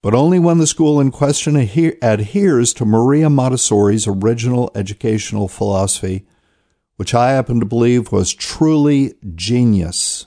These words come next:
And by the way, there are Christian Montessori schools out there. You just need to look to find them. However, not all schools that call themselves Montessori are equal.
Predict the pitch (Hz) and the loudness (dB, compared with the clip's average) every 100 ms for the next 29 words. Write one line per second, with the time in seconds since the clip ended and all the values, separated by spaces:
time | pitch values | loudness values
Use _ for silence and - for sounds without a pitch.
0 | _ 107 104 175 214 220 190 175 160 143 | _ -8 -2 0 2 2 2 0 0 0
1 | 151 - - 240 - 107 98 101 113 120 | -2 -4 -2 -2 0 0 2 2 2 0
2 | - 117 120 113 - 127 123 - 80 80 | -2 -2 -2 -2 -2 0 0 -4 -8 -12
3 | - - 95 _ _ _ _ _ - 92 | -12 -12 -14 _ _ _ _ _ -10 -6
4 | 110 - 139 131 151 135 92 - _ _ | -4 0 0 0 0 0 -2 -8 _ _
5 | _ 107 - 123 120 110 87 87 _ _ | _ -10 -4 0 2 2 0 -6 _ _
6 | _ _ _ _ _ _ 131 156 214 170 | _ _ _ _ _ _ 0 2 2 2
7 | 147 156 - - 117 120 165 214 208 - | 2 0 -4 -6 0 2 2 0 -2 -2
8 | 170 196 196 190 - 202 196 190 180 175 | 0 2 2 0 0 2 2 2 0 0
9 | 170 185 - 151 170 170 165 170 170 - | 0 -2 -2 0 2 2 2 2 2 2
10 | 147 160 151 143 139 147 160 - 160 156 | 2 2 0 0 0 0 0 0 2 2
11 | 160 - 135 135 - 180 185 156 95 - | 2 0 0 0 0 -2 0 0 0 -6